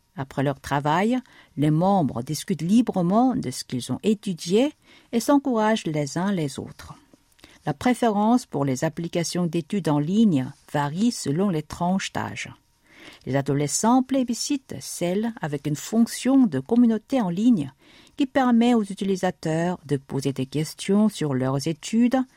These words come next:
de livrer leurs inquiétudes aux autres ou de parler des groupes d'idoles qu'ils adorent. Les individus d'une vingtaine d'années, de leur côté,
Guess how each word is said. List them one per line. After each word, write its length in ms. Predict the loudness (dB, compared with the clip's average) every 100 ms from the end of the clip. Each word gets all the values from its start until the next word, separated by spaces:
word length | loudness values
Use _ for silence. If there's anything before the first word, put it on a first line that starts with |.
| -20 -20 -4
de 80 | 0
livrer 480 | 4 4 4 2
leurs 320 | 2 0 0 2
inquiétudes 540 | 2 0 -2 -4 -4
aux 180 | -4 0
autres 360 | 2 2 -4 -20 _ _ -2
ou 160 | 2 2
de 100 | 2
parler 440 | 0 0 2 2
des 120 | 0
groupes 280 | -2 -4 0
d'idoles 460 | -2 2 2 2 0
qu'ils 340 | -2 -2 0
adorent. 420 | -4 -4 -12 -16 -20 _ _ _ _ -20 -16
Les 240 | -2 0 2
individus 480 | 2 2 -2 -2 -2
d'une 220 | 2 0
vingtaine 420 | 0 -2 0 0
d'années, 480 | 2 2 2 0 -2
de 60 | -4
leur 240 | -4 -6
côté, 440 | -8 -2 0 0